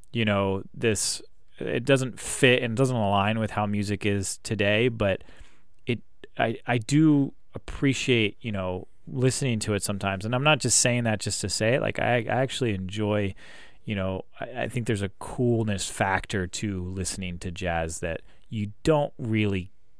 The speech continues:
get the same vibe. Um, maybe there's certain musicians that, that carry that with them, but jazz was always one that, that felt unique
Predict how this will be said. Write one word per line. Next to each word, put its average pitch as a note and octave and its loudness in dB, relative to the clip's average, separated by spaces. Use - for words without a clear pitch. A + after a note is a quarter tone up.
get G#2 2
the F#2+ -4
same F#2+ 0
vibe. E2 4
Um, G2 -2
maybe E3 8
there's A2+ 6
certain F#2+ 0
musicians F2+ -4
that, F2 -6
that - -4
carry A#2 2
that F2 2
with E2 -2
them, E2+ -6
but F#2 -6
jazz G2+ 0
was E2+ -4
always E2 -2
one E2 -6
that, - -8
that - -8
felt - -6
unique D#2+ -10